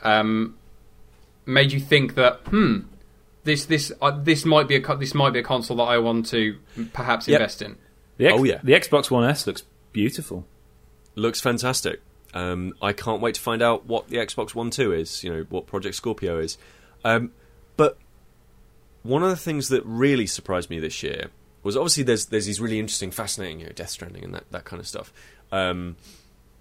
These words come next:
Speaker 2: games that have grown up and matured and that sort of thing. But one of the games that really, really got me excited was Forza Horizon three. And so I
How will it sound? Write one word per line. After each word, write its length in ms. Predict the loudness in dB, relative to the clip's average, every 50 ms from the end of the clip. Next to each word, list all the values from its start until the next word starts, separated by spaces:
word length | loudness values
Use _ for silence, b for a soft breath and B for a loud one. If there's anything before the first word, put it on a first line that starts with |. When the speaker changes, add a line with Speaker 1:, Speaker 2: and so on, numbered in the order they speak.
| _ _ _ _ _ _ _ _ _ _ _ _ _ -6
Speaker 2:
games 260 | -2 -2 -2 -2 -2
that 80 | -4 -6
have 260 | -6 -8 -10 -14 -10
grown 180 | -6 -6 -4 -4
up 100 | -4 -6 -8
and 40 |
matured 420 | -10 -10 -6 -2 0 0 0 0 -4
and 100 | -6 -10
that 140 | -10 -10 -12
sort 180 | -14 -14 -14
of 60 | -16
thing. 100 | -16 -18 -18
But 160 | -18 -20 -16
one 160 | -14 -10 -8 -8
of 100 | -6 -6
the 80 | -8
games 600 | -8 -10 -12 -12 -14 -18 -14 -10 -8 -8 -8 -10 -12 -18 -16 -12
that 100 | -10 -10 -8
really, 580 | -8 -6 -2 2 2 4 4 4 2 0 -2
really 520 | -4 -6 -2 0 2 2 2 2 0 -2 -4
got 220 | -4 -6 -6 -6
me 100 | -6 -8
excited 720 | -8 -6 -6 -4 -4 -4 -4 -6 -8 -10 -14 -14 -14 -16 -20 -20 b b b b b b
was 120 | b -8 -8
Forza 420 | -2 2 4 4 4 4 0 -2
Horizon 560 | 0 0 2 2 2 2 2 0 -2 -4 -6
three. 480 | -8 -8 -6 -4 -4 -4 -4 -6 -10 -16 -20 -20 -20 _ _ -20 -20 -20 _ b b b b b b b b b b b b b b b -2
And 420 | 0 2 2 4 2 2 2 0 -2 -6 -10 -20 -20 _ -20 -20 -20 -20 _ _ -20 -20 -20 -20 _ _ -10 -6
so 240 | -2 0 2 0 0 -2 -4
I 460 | -4 -2 0 0 0 0 -2 -4 -6